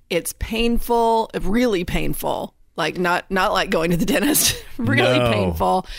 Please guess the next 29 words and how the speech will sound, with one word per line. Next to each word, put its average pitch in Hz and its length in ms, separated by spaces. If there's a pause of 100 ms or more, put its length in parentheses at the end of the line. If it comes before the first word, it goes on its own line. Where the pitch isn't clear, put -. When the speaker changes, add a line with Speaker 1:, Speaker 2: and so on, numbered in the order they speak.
(220)
Speaker 1:
You 226 160
have 254 240
to 254 80
go 208 320
back, 180 600 (360)
like, 185 440 (400)
depending 220 680
on 180 120
the 175 80
tattoo, 190 800
up 190 220
to, 190 120
like, 185 220
maybe 175 260
six - 360
times. 175 640 (200)
And 294 160
it's 277 120
very 196 360
expensive. 165 680
So, 185 320
no, 185 300
you 208 140
can't 240 240
just - 140
say, 208 140
"Oh, 294 160
well, 254 120
I'll 214 60